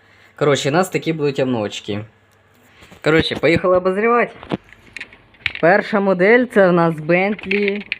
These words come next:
Continental G T. Це, типа, в-, від, ем, Bentley Continental Super Sport, як написано. Це в мене з Bentley від фірми Веллі.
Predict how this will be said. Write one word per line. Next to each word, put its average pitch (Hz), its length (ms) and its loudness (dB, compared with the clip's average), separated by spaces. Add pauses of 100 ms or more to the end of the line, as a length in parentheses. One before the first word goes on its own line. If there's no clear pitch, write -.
Continental 151 960 2 (120)
G 131 440 -2
T. 123 220 2 (1400)
Це, 175 120 4
типа, 180 340 2
в-, 160 360 -4
від, 151 520 -2
ем, 135 440 -2
Bentley 165 400 0
Continental 170 560 -2
Super 160 220 -4
Sport, 170 380 0
як 131 160 -4
написано. 113 640 -4 (540)
Це 190 120 4
в 190 40 2
мене 175 360 2
з 165 80 -10
Bentley 156 480 2
від 139 240 0
фірми 135 540 0 (120)
Веллі. 127 760 -2